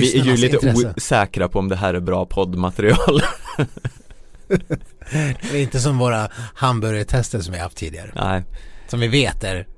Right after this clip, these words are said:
Speaker 1: jävla top notch quality podd.
Speaker 2: Mm.
Speaker 1: Det här, det här är lite mer ett oskrivet blad i
Speaker 2: Ja.
Speaker 1: poddvärlden.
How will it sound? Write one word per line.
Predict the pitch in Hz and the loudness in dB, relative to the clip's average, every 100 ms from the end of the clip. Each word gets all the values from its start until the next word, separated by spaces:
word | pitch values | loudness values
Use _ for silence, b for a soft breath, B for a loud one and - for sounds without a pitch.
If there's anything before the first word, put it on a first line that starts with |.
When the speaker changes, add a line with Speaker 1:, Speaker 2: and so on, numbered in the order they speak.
| - | -12
Speaker 1:
jävla | 107 110 95 107 - 123 | -10 -6 -4 -4 -6 -6
top | - 135 - - | 0 0 0 -2
notch | 120 131 117 - | 0 0 -2 -6
quality | - 147 127 120 - | -4 0 0 0 -2
podd. | - 131 85 - - | -2 -2 -4 -12 -4
Speaker 2:
Mm. | 101 95 92 - - - - - | -2 0 -4 -10 -18 -20 -12 -2
Speaker 1:
Det | |
här, | 113 131 117 B B - | 2 2 0 B B -2
det | |
här | 131 175 | 2 4
är | |
lite | 175 180 | 4 6
mer | 170 | 6
ett | 165 135 | 4 2
oskrivet | - 180 123 - 143 143 | -2 -2 -2 0 0 2
blad | 151 117 95 | 2 2 -2
i | 104 | -2
Speaker 2:
Ja. | 101 95 | 0 2
Speaker 1:
poddvärlden. | 113 110 113 98 | 0 -2 -2 -6